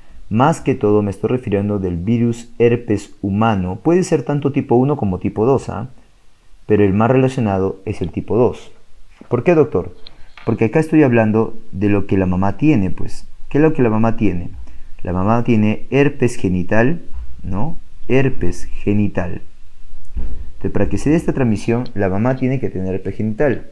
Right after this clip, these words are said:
¿ok? Ahora, por lo tanto, el momento de mayor transmisión, chicos, ¿cuándo es? El momento de mayor transmisión de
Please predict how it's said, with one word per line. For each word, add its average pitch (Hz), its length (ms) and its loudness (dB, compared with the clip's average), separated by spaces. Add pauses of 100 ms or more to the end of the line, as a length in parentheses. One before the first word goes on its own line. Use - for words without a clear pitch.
(440)
¿ok? - 120 -6 (1200)
Ahora, 92 340 2 (840)
por 110 180 4
lo 110 220 4
tanto, 127 560 0
el 120 120 4
momento 131 460 4
de 110 120 4
mayor 107 380 2
transmisión, 110 540 2
chicos, 104 340 -2
¿cuándo 120 340 2
es? - 280 -8 (460)
El 98 160 2
momento 113 440 2
de 95 120 2
mayor 98 360 0
transmisión 123 720 0 (120)
de 101 480 2